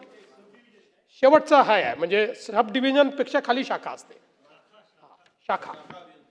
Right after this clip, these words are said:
शाखा म्हणजे आपली संघाची नाही किंवा सेनेचीही नाही, ही शाखा आपली सब डिव्हिजनच्या खालची. म्हणजे आपल्याकडे काय आहे की जसं पुणे एक झोन आहे, याच्या अंतर्गत तीन सर्कल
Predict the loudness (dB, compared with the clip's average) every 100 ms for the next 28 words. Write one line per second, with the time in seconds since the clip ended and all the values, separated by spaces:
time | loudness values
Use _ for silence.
0 | _ -12 -4 -2 0 -2 -4 -8 -14 -12
1 | -6 0 0 0 -4 -8 -20 -20 -20 -20
2 | _ _ _ _ _ _ _ _ _ _
3 | _ _ _ _ _ _ _ _ _ _
4 | 4 4 6 6 8 8 6 2 -4 -20
5 | _ _ _ _ _ _ _ -8 0 0
6 | 6 4 4 -2 -18 -20 _ _ _ _
7 | _ -4 0 0 0 0 0 2 0 0
8 | -2 -2 -6 -4 2 2 2 -2 -16 -20
9 | -20 -20 -14 -2 0 2 2 4 4 4
10 | 0 -4 -6 -6 -4 -2 -2 -4 -12 -8
11 | 0 4 4 4 2 2 2 -6 -18 _
12 | _ _ _ _ _ _ -4 0 0 0
13 | -2 0 -2 -4 -20 -20 _ -6 -6 -2
14 | -2 2 2